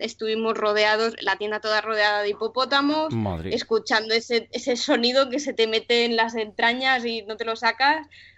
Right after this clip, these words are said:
Speaker 1: alrededor nuestro. Y a ver tú, los hipopótamos solo estaban comiendo hierba, <laughs> que, que supongo que,
Speaker 2: Claro.
Speaker 1: que era su zona habitual de comer hierba, pero ahí, ahí mismo habían plantado un camping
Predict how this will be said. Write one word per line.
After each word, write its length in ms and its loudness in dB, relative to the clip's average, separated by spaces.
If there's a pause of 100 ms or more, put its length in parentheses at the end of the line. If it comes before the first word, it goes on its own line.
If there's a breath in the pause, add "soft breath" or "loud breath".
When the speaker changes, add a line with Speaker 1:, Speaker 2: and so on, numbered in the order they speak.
Speaker 1:
alrededor 760 -2
nuestro. 340 -6
Y 40 0
a 60 0
ver 100 -6
tú, 100 -8
los 160 -6
hipopótamos 540 -2
solo 140 0
estaban 300 -2
comiendo 680 -2
hierba, 400 2
<laughs> 20 -20
que, 340 -2
que 200 2
supongo 420 -2
que, 340 2
Speaker 2:
Claro. 380 -6
Speaker 1:
que 240 4
era 160 4
su 340 -6
zona 200 2
habitual 420 -4
de 80 -8
comer 300 -6
hierba, 240 -4
pero 160 -4
ahí, 240 -6
ahí 260 -2
mismo 260 0
habían 240 0
plantado 440 -2
un 100 -4
camping 460 -2